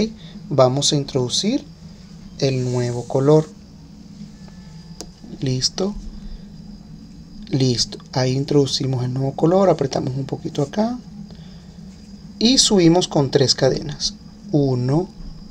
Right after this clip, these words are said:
dos y tres, ¿viste? Luego giramos y en medio de los dos puntos anteriores, fíjate que esta es la separación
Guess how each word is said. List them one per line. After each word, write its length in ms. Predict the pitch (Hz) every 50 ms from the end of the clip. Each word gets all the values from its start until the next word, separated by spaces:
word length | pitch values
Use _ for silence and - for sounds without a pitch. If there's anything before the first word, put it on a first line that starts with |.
| - -
dos 680 | 147 127 131 127 131 131 139 143 160 190 196 - - - - - - - - -
y 100 | 156 139
tres, 560 | - - - 143 - - - - - - - - - - - - - - -
¿viste? 460 | 143 135 131 123 - - - - 202 - - - - - - - -
Luego 460 | 156 131 135 135 127 123 - - - - -
giramos 880 | - - - - 202 214 226 202 151 131 127 135 156 190 202 - - - - - - - - - - - - - - - - - - - - - - - - - - - -
y 320 | 214 226 247 277 - - -
en 220 | - 165 160 160 160
medio 520 | 185 214 196 160 139 143 151 165 208 - - - - - -
de 200 | - - 135 135
los 180 | 131 127 127 127
dos 180 | 135 139 -
puntos 460 | - - 165 160 160 160 170 160 - 160
anteriores, 720 | 143 143 147 147 147 160 147 127 127 131 156 185 - - - -
fíjate 420 | - - - 139 147 156 - 170
que 100 | - - 135
esta 160 | - - -
es 40 | 135
la 100 | 147 135
separación 760 | - - - - 151 156 156 - - 208 202 190 185 190 202